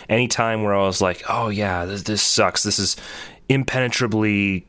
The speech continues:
complicated. I can't understand what I need to do next." I wasted hours just, like, combing the galaxy for,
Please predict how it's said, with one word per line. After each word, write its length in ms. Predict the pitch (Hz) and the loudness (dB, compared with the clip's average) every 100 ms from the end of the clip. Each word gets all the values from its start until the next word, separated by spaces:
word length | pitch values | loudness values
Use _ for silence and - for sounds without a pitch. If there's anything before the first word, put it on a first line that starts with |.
| _ - - | _ -20 -6
complicated. 580 | - 123 113 101 101 98 | 0 0 0 0 2 2
I 80 | 95 | 0
can't 240 | - 113 | 0 0
understand 420 | 107 101 - 110 | 0 0 2 2
what 120 | 104 101 | 2 2
I 20 | |
need 140 | 101 | 0
to 60 | 95 | 0
do 140 | 101 | 0
next." 360 | 98 101 92 - | 2 0 0 0
I 40 | |
wasted 360 | 104 107 101 98 | 2 2 0 0
hours 480 | 104 110 104 98 90 | 0 2 2 2 2
just, 280 | 98 - - | 0 0 0
like, 200 | 90 - | 0 0
combing 360 | - 107 104 | -2 -2 0
the 60 | 101 | 0
galaxy 640 | 98 104 98 95 - 95 | 2 2 2 0 0 0
for, 360 | 90 95 87 87 | 0 0 0 -2